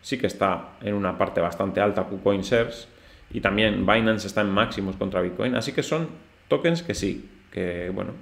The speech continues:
que se puede aprovechar cuando tienen estas caídas, por ejemplo, que ha tenido KuCoin, pues bueno, puedes ir acumulando alguno. No es lo mismo que Bitcoin, evidentemente, no es ni, ni por asomo lo mismo, pero bueno,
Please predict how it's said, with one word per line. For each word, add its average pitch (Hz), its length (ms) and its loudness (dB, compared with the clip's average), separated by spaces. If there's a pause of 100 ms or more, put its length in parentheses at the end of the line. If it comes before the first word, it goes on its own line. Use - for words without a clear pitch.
(280)
que - 80 -20
se - 80 -12
puede 120 180 8
aprovechar 107 440 4
cuando 92 260 2
tienen 104 260 0
estas 104 240 -4
caídas, 104 320 4
por - 120 0
ejemplo, 104 280 -2
que - 60 -2
ha 92 60 0
tenido 104 240 -2
KuCoin, 156 420 0
pues 104 160 0
bueno, 113 240 0 (440)
puedes 110 180 0
ir 104 80 4
acumulando 104 480 4
alguno. 151 440 2 (840)
No 117 240 8
es 113 80 8
lo 113 80 6
mismo 113 300 6
que 110 80 4
Bitcoin, 113 340 2
evidentemente, 104 760 2 (580)
no 92 160 -4
es 92 40 -8
ni, 90 320 -6 (140)
ni 92 140 -4
por 87 180 -2
asomo 104 300 0
lo 98 80 2
mismo, 156 320 2
pero 131 160 0
bueno, 107 220 0